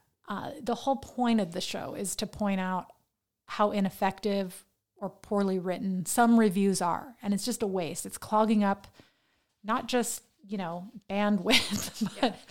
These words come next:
Speaker 2: That can hurt small businesses or businesses
Speaker 1: seriously, like, it's
Speaker 2: in general.
Speaker 1: it's so, it's such a, a commodity, like you said, with a,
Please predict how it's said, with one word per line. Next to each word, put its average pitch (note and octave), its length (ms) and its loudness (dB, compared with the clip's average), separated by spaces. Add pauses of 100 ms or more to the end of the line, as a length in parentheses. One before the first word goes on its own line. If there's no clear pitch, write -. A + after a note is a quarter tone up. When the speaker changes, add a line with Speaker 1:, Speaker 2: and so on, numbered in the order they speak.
Speaker 2:
That E4+ 120 0
can F#4+ 160 -4
hurt F#4+ 160 -4
small F4 300 -6
businesses D4 580 -10
or F3+ 160 -8 (140)
businesses B3 460 -8
Speaker 1:
seriously, C#4+ 800 0
like, G3 600 -2
it's A#3+ 260 -4
Speaker 2:
in C4 160 -4
general. A3+ 460 -8
Speaker 1:
it's B3+ 240 -2
so, B3 680 -2
it's A#3 180 -4
such B3+ 480 -4
a, A3+ 280 -6 (340)
a A3 80 -6
commodity, G#3+ 580 -2
like F#3 280 -4
you F#3+ 40 -6
said, G#3+ 420 0 (420)
with G3+ 380 0 (920)
a, G#3+ 160 -2